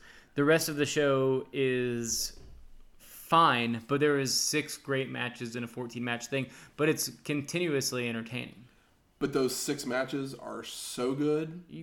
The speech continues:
Speaker 1: That it's worth your whole time.
Speaker 2: that this show gets a thumbs up from me.
Speaker 1: Oh, fuck yeah. It's great.
Speaker 2: I mean, I would definitely watch the main event, definitely.
Speaker 1: Mm-hmm.
Speaker 2: I would watch those six matches, definitely watch.
Speaker 1: Yes, totally.
Speaker 2: The rest of the show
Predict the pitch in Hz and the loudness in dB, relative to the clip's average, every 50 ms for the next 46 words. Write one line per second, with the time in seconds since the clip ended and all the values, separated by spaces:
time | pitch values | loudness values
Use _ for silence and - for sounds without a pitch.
0 | 160 147 135 165 165 165 147 - 127 139 139 120 123 123 120 117 117 - 120 117 | -10 0 4 4 6 6 4 2 0 -2 -2 -2 -2 -4 -4 -4 -6 -8 -10 -12
1 | 107 113 - - 120 117 117 131 127 123 - - - - _ _ _ - - 143 | -12 -14 -8 -4 -4 -2 0 0 -2 -2 -4 -8 -12 -16 _ _ _ -8 -4 -2
2 | 131 131 135 131 131 - 123 117 - - - - - - - 120 120 120 120 117 | 0 0 0 -2 -2 -4 -6 -6 -6 -10 -14 -16 -16 -10 -6 -4 -2 -2 -2 -2
3 | 120 120 117 - - - 127 117 113 113 113 - - - 262 269 233 - 220 214 | -4 -6 -6 -8 -10 -10 -8 -6 -6 -6 -6 -8 -8 -6 -6 -4 -4 -4 -4 -6
4 | 214 - - 123 120 113 110 120 120 - - 208 208 170 131 - - - 139 147 | -6 -4 -4 -4 -4 -4 -6 -8 -12 -8 -6 -6 -6 -6 -6 -10 -6 -2 2 2
5 | 147 143 147 - 147 147 139 135 135 - 151 147 143 - 151 143 139 135 120 120 | 2 2 2 2 4 4 4 2 2 2 2 2 2 2 0 0 2 2 2 0
6 | 120 117 113 - - - - _ _ _ _ _ _ _ _ - 135 131 127 127 | 0 0 -2 -6 -10 -12 -16 _ _ _ _ _ _ _ _ -8 -2 0 2 2
7 | 127 127 127 139 147 151 143 127 120 120 120 120 113 - - - 123 113 117 127 | 2 0 2 4 4 6 6 4 4 2 0 0 -2 -4 -4 -2 -2 -2 0 -2
8 | 120 127 135 143 143 135 - 156 165 170 156 143 147 147 139 - - - - - | 0 0 0 -2 -4 0 2 4 6 6 4 4 0 -2 -2 -4 -6 -12 -16 -20
9 | _ _ _ _ _ _ _ - _ _ _ _ _ _ - 180 180 175 - 220 | _ _ _ _ _ _ _ -20 _ _ _ _ _ _ 6 8 8 8 6 2
10 | 202 - - 156 151 170 170 196 185 180 180 - - - _ _ _ _ _ - | 0 0 2 2 2 2 4 4 2 0 0 -2 -10 -20 _ _ _ _ _ -4
11 | 120 117 - 123 113 113 113 113 110 - 151 131 117 113 - - - - - - | -4 -2 -2 -2 -2 -2 0 0 0 2 2 2 2 0 -2 -4 -4 -6 -10 -14
12 | _ _ _ - 151 143 127 117 117 113 - 170 196 190 180 - 160 - 165 147 | _ _ _ -4 -2 -2 0 -2 -4 -6 -4 0 0 0 2 0 -2 0 0 0
13 | 139 139 135 127 123 117 | 2 2 2 2 0 -2